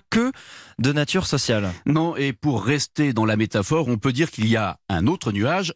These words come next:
Speaker 2: certains diront un cumulonimbus, qui n'était pas là l'an dernier et qui complique singulièrement les affaires de la compagnie. Il a pour nom sept cent trente-sept Max,
Speaker 1: Ah oui.
Speaker 2: ce fameux avion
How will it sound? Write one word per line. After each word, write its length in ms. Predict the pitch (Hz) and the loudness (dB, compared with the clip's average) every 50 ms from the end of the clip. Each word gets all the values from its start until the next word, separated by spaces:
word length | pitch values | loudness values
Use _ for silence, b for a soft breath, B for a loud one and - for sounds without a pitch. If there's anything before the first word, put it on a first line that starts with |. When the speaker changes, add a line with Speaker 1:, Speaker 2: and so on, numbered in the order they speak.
| - | -10
Speaker 2:
certains 400 | - - - 117 104 - - 110 | -8 -4 -2 -2 -2 0 -2 0
diront 320 | 104 104 110 107 113 107 - - - | 2 2 2 2 2 0 -2 -2 -2
un 140 | 113 110 110 113 - _ | -2 0 0 -2 -4 _
cumulonimbus, 1040 | - 269 262 233 226 226 214 196 190 165 151 139 123 120 135 190 233 226 - - - - | 0 2 2 2 2 2 2 2 2 0 2 0 0 0 0 0 0 0 -2 -4 -6 -4
qui 140 | - 160 160 | -2 0 2
n'était 240 | 160 156 - 143 123 | 2 0 0 -4 -6
pas 180 | - - 202 | -4 -4 -4
là 100 | 190 180 | -2 -2
l'an 160 | 165 143 131 117 | -2 -2 0 0
dernier 460 | 117 113 107 110 123 147 185 208 B B B B B B B B B B _ - | -2 0 0 2 2 0 0 -2 B B B B B B B B B B _ -2
et 100 | 165 160 | -2 -2
qui 160 | - 220 170 | -2 -8 -4
complique 380 | - 214 196 156 - 220 175 | 0 0 0 2 0 0 0
singulièrement 720 | - - - 240 233 208 180 208 180 175 185 147 151 170 170 | 0 -2 0 0 0 2 0 2 2 2 2 2 0 0 2
les 180 | 165 139 127 120 | 2 2 2 0
affaires 400 | 127 117 - - 147 143 127 104 | 0 -2 -2 0 0 0 0 0
de 80 | 92 | 0
la 120 | 107 104 98 | 0 0 0
compagnie. 480 | - 107 - - 98 98 101 95 - - | 0 -2 -2 0 0 0 0 -2 -2 0
Il 140 | - 151 165 | 0 2 2
a 80 | 175 - | 0 0
pour 240 | - 170 151 135 | -2 -2 0 2
nom 300 | 135 147 160 175 185 190 - _ _ _ | 2 2 2 0 -2 -4 -8 _ _ _
sept 380 | - - - - 175 170 - - | -6 -4 -2 0 -2 -2 -2 -4
cent 260 | - - - 160 147 | -4 0 0 0 0
trente-sept 600 | - - 120 131 131 117 - - - 120 110 - - | 0 0 0 0 0 0 0 0 -2 -2 -2 -2 -2
Max, 280 | 101 120 123 - - - | -2 -2 -2 -2 -2 0
Speaker 1:
Ah 140 | 107 110 104 | 0 2 2
oui. 80 | 107 123 | 2 2
Speaker 2:
ce 160 | 110 131 123 | 2 0 -2
fameux 520 | 107 - 147 135 131 139 151 151 131 110 | -2 -2 -4 -2 -2 -2 -2 -2 0 0
avion 380 | 131 131 113 117 135 143 139 117 | -2 -2 0 -2 -2 -2 -2 -4